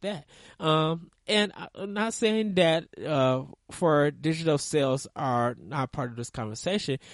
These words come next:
because a lot of people have decided to go digital. Um, definitely now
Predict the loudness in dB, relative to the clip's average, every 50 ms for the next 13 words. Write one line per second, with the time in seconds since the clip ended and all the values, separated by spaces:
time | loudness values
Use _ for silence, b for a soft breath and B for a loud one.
0 | B B -6 -2 0 0 0 0 0 0 0 -2 -2 -4 -4 -2 0 0 2 2
1 | 0 0 -2 -2 -4 -6 -6 -4 -4 -4 -2 -4 -4 -6 -6 -8 -8 -4 -2 -2
2 | -2 -2 -2 -4 -6 -6 -6 -6 -10 -12 -12 -12 -12 -12 B B B B B B
3 | -4 0 2 2 2 2 0 -4 -4 0 2 2 2 2 0 -2 -2 -2 -2 -2
4 | -2 -2 -2 0 0 2 0 0